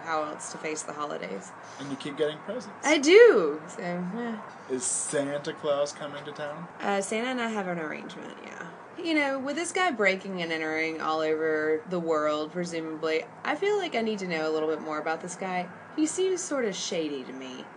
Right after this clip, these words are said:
Speaker 1: Where did this business start?
Speaker 2: Well, it's a resident born Roman Catholic. He started as a saint, Saint Nicholas. And this was just a few hundred years after the birth of Jesus Christ.
Speaker 1: Of
Speaker 2: At
Speaker 1: Latter-day Saints?
Speaker 2: Uh, no, not that one.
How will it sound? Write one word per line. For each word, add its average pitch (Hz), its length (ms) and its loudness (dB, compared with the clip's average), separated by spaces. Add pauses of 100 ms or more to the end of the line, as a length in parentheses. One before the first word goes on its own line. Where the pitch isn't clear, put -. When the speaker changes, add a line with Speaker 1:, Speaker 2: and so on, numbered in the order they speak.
(120)
Speaker 1:
Where 381 280 4
did 466 140 4
this - 180 -4
business 170 400 -4
start? - 560 -10 (140)
Speaker 2:
Well, 170 100 0
it's 165 120 0
a 139 140 2
resident 123 680 -4 (180)
born 120 640 -2
Roman 123 280 -2
Catholic. 135 540 -8 (220)
He 220 200 2
started 156 720 4
as 131 440 0
a 147 100 -6
saint, - 560 -4 (140)
Saint 139 280 -4
Nicholas. - 720 -6
And 135 140 -6
this 202 160 0
was 202 140 -2
just 165 200 -4
a 139 60 -6
few 170 160 -4
hundred 190 240 -2
years 156 240 0
after 135 260 -6
the 123 280 -6
birth 120 280 -4
of 110 220 -8
Jesus 113 300 -10
Christ. - 400 -8 (420)
Speaker 1:
Of - 60 -8
Speaker 2:
At 220 260 4
Speaker 1:
Latter-day 190 360 4
Saints? 202 420 -8
Speaker 2:
Uh, 147 100 -8 (140)
no, 202 280 -4
not 190 220 -4
that 117 220 -4
one. 95 140 -14